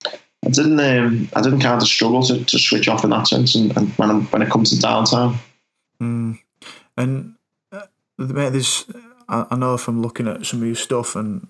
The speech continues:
Speaker 2: and, and from listening to some of your stuff too, there's a, there's a dream in there. There's a, a real,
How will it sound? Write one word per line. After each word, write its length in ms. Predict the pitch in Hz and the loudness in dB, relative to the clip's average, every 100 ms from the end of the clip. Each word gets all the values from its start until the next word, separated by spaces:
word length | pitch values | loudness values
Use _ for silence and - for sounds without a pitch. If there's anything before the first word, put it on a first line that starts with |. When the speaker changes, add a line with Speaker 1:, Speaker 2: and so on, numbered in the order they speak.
| - | -14
Speaker 2:
and, 300 | 127 107 104 | -10 -8 -10
and 160 | 110 110 | -10 -12
from 140 | 110 | -8
listening 240 | 113 - - | -8 -8 -10
to 60 | |
some 200 | - - | -10 -8
of 60 | 107 | -6
your 80 | 110 | -8
stuff 240 | - 113 | -8 -10
too, 340 | - 117 - - _ _ _ _ _ _ | -6 -6 -6 -10 _ _ _ _ _ _
there's 140 | - 131 | -6 -2
a, 80 | 135 | -2
there's 200 | 135 123 | -2 -4
a 80 | |
dream 380 | 123 131 135 143 | -2 -2 0 0
in 180 | 139 147 | 0 -2
there. 120 | 143 | -2
There's 180 | 123 117 | -2 -2
a, 100 | 117 117 | -4 -4
a 180 | - 117 | -4 -2
real, 300 | 120 113 | -2 -4